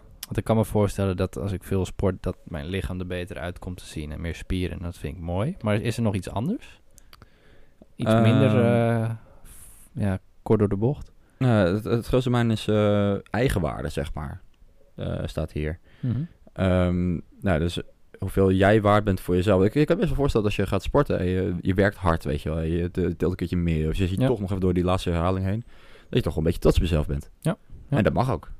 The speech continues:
Speaker 2: Daar sta ik honderd procent achter. Ehm, of je, als je jezelf toch naar de sportschool trapt, weet je wel. Toch die discipline opbrengen, ja. Ehm, dus ik kan, eh, er zit hier een mooie cirkel. Bewegen en mentale gezondheid. Dat, eh, bewegen leidt tot, eh, toename gevoel van eigenwaarde en zelfvertrouwen.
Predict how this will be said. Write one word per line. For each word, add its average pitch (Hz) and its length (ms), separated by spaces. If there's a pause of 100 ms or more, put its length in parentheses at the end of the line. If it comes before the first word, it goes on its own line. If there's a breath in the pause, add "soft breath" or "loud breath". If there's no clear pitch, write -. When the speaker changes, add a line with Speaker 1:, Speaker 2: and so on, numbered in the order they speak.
(140)
Speaker 2:
Daar 78 380
sta 78 120
ik 76 80
honderd 80 240
procent 110 220
achter. - 200 (680 soft breath)
Ehm, 85 560
of 82 140
je, 85 180
als 78 160
je - 60
jezelf 82 280
toch - 160
naar 95 100
de 90 60
sportschool 95 360
trapt, 78 220
weet 78 140
je 85 60
wel. 92 100
Toch 123 120
die 104 100
discipline 90 380
opbrengen, 90 340
ja. 95 200 (680 loud breath)
Ehm, 90 600
dus - 160
ik 104 60
kan, 104 220
eh, 87 920
er 90 80
zit 98 120
hier 107 120
een 95 60
mooie 98 180
cirkel. 127 440
Bewegen 98 420
en 92 60
mentale 90 280
gezondheid. 117 540
Dat, 92 220
eh, 87 80
bewegen 104 720
leidt 85 240
tot, - 200
eh, 82 120 (120)
toename 92 680
gevoel 95 420
van 85 200
eigenwaarde 85 440
en 80 60
zelfvertrouwen. 113 600